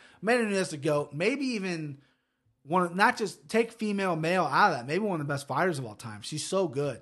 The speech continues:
I mean, she is that good. Main event time. Um, fucking Ariel Helwani went on his high horse and was like, "If you booed this fight, you're about," listen, I booed the fight, you know, and, but, well, John Jones won, right? Technically. I booed the fight because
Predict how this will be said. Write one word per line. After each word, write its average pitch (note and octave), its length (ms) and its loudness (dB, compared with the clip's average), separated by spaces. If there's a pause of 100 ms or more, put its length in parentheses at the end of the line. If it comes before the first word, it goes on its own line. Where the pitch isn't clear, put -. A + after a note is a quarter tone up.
I B2 60 -20
mean, B2+ 100 -14
she C3 260 -8
is B2 120 -10
that C3 260 -8
good. B2 240 -8 (420)
Main A#3+ 180 2
event A3+ 240 4
time. G3 420 2 (320)
Um, F3 600 0 (200)
fucking G3+ 280 -2
Ariel F#3+ 280 2
Helwani F3 380 0
went E3 140 -4
on D#3 80 -2
his D3 120 -6
high D#3 180 -2
horse C#3+ 320 -4
and C#3 100 -8
was B2+ 80 -10
like, B2 120 -14
"If E3+ 60 -10
you C#4+ 120 -4
booed A#3 260 -4
this G#3+ 180 0
fight, F#3+ 260 -4
you're F#3+ 120 -4
about," F3 320 -8
listen, D#3 260 -8 (580)
I C4 200 4
booed C#4+ 300 0
the G#3+ 80 -4
fight, F3 400 4 (760)
you D#3+ 100 -4
know, C#3+ 280 0
and, G3 260 -4
but, G#3 160 -8
well, A3+ 120 -10
John B3+ 280 6
Jones F3 280 0
won, A#2+ 260 -14
right? D#3 260 -2
Technically. - 680 0
I C4 180 8
booed C#4 240 -2
the A3 80 -4
fight F#3+ 300 0
because E3 580 0